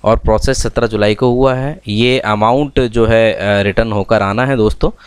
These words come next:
और आपने जो account number, अ, संबंधित दिया होता है उसमें ये return जो है एक particular तारीख के बाद जो है दोस्तों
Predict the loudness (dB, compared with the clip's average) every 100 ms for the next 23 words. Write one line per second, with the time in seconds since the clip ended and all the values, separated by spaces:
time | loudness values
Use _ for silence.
0 | -20 -2 2 2 2 0 0 -2 0 2
1 | 2 0 0 0 0 2 2 2 2 2
2 | 2 0 0 0 0 -2 0 2 2 0
3 | 0 0 -2 -8 -12 0 0 0 -2 0
4 | 2 2 2 0 -2 0 0 0 0 -4
5 | -14 -18 -6 -2 0 0 -2 -2 -2 -4
6 | -4 -4 0 0 0 0 0 -2 -2 -2